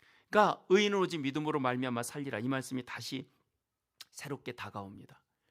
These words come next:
저와 여러분의 남은 인생은 무엇으로 살아야 될까요? 계산 아닙니다. 인간적 지혜, 지식 이것도 아니고 무엇으로? 믿음으로.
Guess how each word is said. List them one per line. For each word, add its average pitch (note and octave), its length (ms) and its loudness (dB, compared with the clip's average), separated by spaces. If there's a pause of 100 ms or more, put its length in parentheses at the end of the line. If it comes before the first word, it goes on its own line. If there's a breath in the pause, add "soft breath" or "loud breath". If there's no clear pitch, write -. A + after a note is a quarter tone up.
(160)
저와 C#3 260 4
여러분의 C3 280 0
남은 A2 300 -6
인생은 A#2 600 -12
무엇으로 F3+ 400 2
살아야 E3 300 -2
될까요? F3+ 440 2 (920)
계산 G3 340 8
아닙니다. C#3 520 0 (880)
인간적 F3+ 420 4
지혜, G3 360 4
지식 B3 500 -6
이것도 F3+ 280 4
아니고 C3+ 420 2 (120)
무엇으로? G3 680 4 (300 soft breath)
믿음으로. C3 440 -4